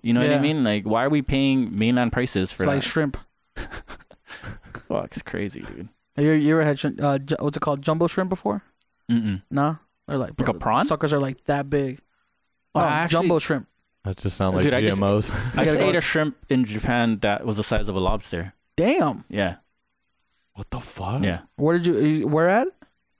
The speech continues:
Speaker 1: Um,
Speaker 2: In
Speaker 1: they,
Speaker 2: Japan,
Speaker 1: 'cause
Speaker 2: you
Speaker 1: for
Speaker 2: said?
Speaker 1: New Year's, yeah, for New Year's, they, they have, like, these, um,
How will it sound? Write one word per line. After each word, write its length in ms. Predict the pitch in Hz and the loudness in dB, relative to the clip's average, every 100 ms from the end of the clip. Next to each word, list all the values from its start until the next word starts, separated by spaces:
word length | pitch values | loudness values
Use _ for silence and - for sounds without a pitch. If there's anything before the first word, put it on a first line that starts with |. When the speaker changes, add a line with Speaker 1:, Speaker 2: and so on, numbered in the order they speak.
| _ - | _ -4
Speaker 1:
Um, 440 | 120 107 104 98 | 0 2 2 2
Speaker 2:
In 60 | 101 | 0
Speaker 1:
they, 100 | 143 | 0
Speaker 2:
Japan, 100 | 131 | 2
Speaker 1:
'cause 100 | 160 | 2
Speaker 2:
you 60 | 202 | 2
Speaker 1:
for 60 | 147 | 2
Speaker 2:
said? 80 | |
Speaker 1:
New 80 | 135 | 4
Year's, 360 | 151 139 123 113 | 4 4 2 2
yeah, 120 | 117 | 0
for 140 | - | 2
New 100 | 117 | 2
Year's, 280 | 127 127 117 | 4 4 2
they, 200 | 117 104 | 2 0
they 120 | 101 101 | 0 0
have, 220 | 104 98 | 0 0
like, 180 | 104 - | -2 0
these, 240 | 101 92 | 0 2
um, 380 | 95 92 87 | 2 2 0